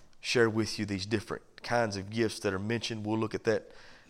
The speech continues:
as we have more time next Wednesday night. But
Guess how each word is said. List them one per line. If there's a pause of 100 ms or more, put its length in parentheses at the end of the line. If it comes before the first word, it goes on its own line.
(140)
as
we
have
more
time
next
Wednesday
night. (120)
But